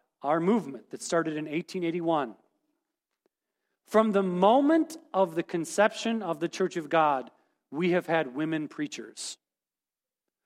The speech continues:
who have been powerful in word and deed. From the moment that we started this movement. And of course, it follows back.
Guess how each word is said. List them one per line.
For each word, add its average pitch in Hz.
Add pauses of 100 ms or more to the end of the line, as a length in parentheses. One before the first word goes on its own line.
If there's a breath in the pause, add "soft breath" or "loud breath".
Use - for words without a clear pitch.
(260)
who 208
have 196
been 190
powerful 220
in 151
word 208 (220 loud breath)
and 175
deed. 151 (1200)
From 233
the 226
moment 220 (1200)
that 165
we 175
started 160 (320)
this 190
movement. 139 (640 soft breath)
And 202
of 220
course, 262 (240)
it 190
follows 185
back. 156